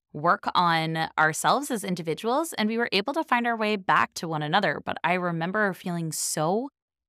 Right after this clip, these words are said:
crushed when we first decided to separate, and then I found this concept of soul contracts, and it comforted me because there was this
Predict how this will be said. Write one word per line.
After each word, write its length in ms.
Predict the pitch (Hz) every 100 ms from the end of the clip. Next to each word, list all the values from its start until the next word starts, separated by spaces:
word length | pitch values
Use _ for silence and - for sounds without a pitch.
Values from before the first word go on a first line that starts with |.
| _
crushed 600 | - - - 330 - -
when 120 | 196 175
we 120 | 170
first 320 | 196 220 -
decided 520 | 196 - - 247 254
to 60 | 240
separate, 520 | - - 208 123 - -
and 400 | 170 160 156 - _ _ _ -
then 220 | 180 185
I 100 | 269
found 340 | 254 208 202 -
this 180 | 226
concept 560 | - 170 160 - 208 -
of 240 | - 170 160
soul 300 | - 139 139
contracts, 600 | 143 139 175 202 - -
and 340 | 185 180 180 -
it 180 | 208 -
comforted 520 | - 247 262 269 214
me 240 | 180 175 170
because 340 | 180 190 165
there 200 | 180 170
was 180 | 170 165
this 260 | 165 -